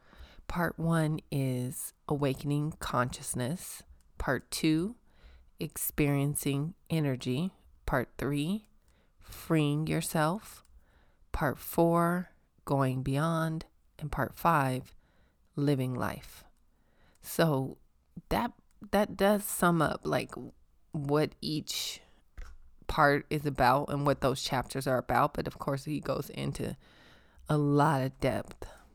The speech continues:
about each, each of those different parts. And of course,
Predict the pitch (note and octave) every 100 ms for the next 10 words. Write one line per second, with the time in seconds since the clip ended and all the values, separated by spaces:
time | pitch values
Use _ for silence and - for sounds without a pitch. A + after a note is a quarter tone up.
0 | _ _ _ _ _ _ C#3 C#3 - -
1 | D3 C3+ - - - - C#3+ - - -
2 | - - - - - - - - - -
3 | - - _ - - _ _ _ _ -
4 | D3+ C#3 C3 B2+ - _ _ _ _ _
5 | - _ _ _ _ _ - - _ -
6 | F3+ - A#3 D#3+ D3+ - -